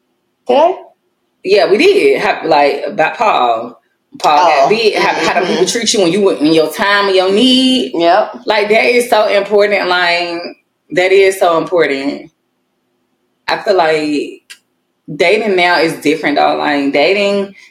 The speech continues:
Speaker 2: now is more with a purpose. Like, back then, I just used to be dating whoever cute. Like, just on some fun stuff. And it's nothing wrong with it. Like, when you in your younger age,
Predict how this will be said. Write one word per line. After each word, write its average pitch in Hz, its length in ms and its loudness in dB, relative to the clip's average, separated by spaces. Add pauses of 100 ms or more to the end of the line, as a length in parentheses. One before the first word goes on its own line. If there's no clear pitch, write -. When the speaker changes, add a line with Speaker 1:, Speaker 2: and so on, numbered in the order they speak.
Speaker 2:
now 156 300 0
is 147 100 -2
more 160 180 2
with 143 180 0
a - 40 -10
purpose. 156 640 -4
Like, 120 200 -2
back 131 180 -2
then, 170 180 -2
I 147 120 -2
just 139 200 -4
used 127 140 -12
to - 100 -8
be 131 420 -10
dating 139 280 -2
whoever 123 220 0
cute. 170 580 0
Like, 165 200 2
just 302 180 2
on 269 140 2
some 160 160 -2
fun 175 340 2
stuff. 165 300 -2
And 262 100 4
it's 339 80 -2
nothing 240 180 0
wrong 165 140 2
with 139 100 0
it. 143 80 2
Like, 139 140 0
when 156 120 -4
you 262 100 0
in 254 60 -2
your 196 160 0
younger 156 260 -2
age, 151 580 -2